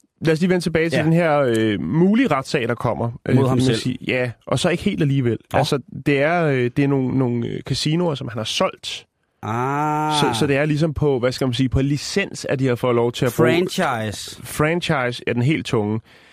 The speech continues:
Speaker 1: Øh, han ejer dog stadigvæk ti procent af det, der hedder Trump Entertainment Resorts,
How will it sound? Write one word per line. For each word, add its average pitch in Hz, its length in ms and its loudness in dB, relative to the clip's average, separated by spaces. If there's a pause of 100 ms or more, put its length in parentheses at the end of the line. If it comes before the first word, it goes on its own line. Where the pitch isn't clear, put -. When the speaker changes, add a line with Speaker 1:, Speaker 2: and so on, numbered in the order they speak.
(200)
Speaker 1:
Øh, 127 300 2
han 143 160 0
ejer 180 240 0
dog 160 360 -2
stadigvæk 147 640 0 (100)
ti - 200 -4
procent - 440 -2
af 131 80 -2
det, 131 120 0
der 135 40 -2
hedder 131 140 2
Trump 147 400 -4 (460)
Entertainment 139 880 -2 (180)
Resorts, 107 680 -4